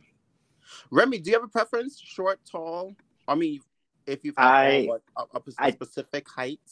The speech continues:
Speaker 2: it's, like, the same with me in that realistically, the people who I end up dating and, well, no, I was gonna say something, but that's not necessarily true.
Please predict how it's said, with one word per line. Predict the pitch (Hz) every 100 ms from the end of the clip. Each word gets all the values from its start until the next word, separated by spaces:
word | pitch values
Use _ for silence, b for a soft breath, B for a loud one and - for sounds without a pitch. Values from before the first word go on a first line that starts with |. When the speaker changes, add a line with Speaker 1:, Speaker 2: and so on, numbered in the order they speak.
| _ _ _ _ _
Speaker 2:
it's, | 165 160 165
like, | 170
the | 156
same | - 151 151
with | 135 147
me | 151 131
in | 117 110
that | 110 110 - _ _ _ _ _ _ _ _
realistically, | 127 120 147 131 131 165 175
the | 151 135
people | 139 147
who | 143
I | 135 123
end | 123 123
up | 110 - 104
dating | 104 101 117 131 147 -
and, | 107 104
well, | 113 127 113 120 _ _ _ _ _ _ _ _ _ _ - -
no, | 135
I | 131 127
was | 131
gonna | 131 123
say | 117
something, | 110 104 107
but | 95
that's | 110 127
not | 107
necessarily | 98 98 98 90 87
true. | 85 90 87